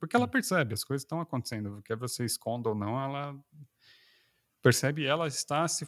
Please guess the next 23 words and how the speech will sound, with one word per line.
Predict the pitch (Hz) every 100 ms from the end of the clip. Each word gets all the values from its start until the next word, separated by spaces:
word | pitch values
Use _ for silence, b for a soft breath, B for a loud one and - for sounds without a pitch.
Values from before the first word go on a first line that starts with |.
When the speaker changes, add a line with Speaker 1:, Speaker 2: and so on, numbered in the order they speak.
| -
Speaker 1:
mo-, | - 123 120 113 107
modificando | 131 117 120 117 - 120 - 123 143 143
conforme | 143 123 - 120 117
ela | 110 104
se | 98 -
relaciona. | 98 101 98 - 98 92 92 - b b -
E |
eu | 107 107
percebo | 110 - 123 139 135
que | 127 - 135 131 117 104 101 101
eu | 104
tive | - 120 131
a | 131
oportunidade | 127 120 123 127 123
de | 120
ter, | - 127
ter | 120 120 123
pais, | 135 139 139 120
meus | 117 113 117
pais, | - 123 123
assim, | 127 -
não | 127 151
serem | 151 - 135 139 123 107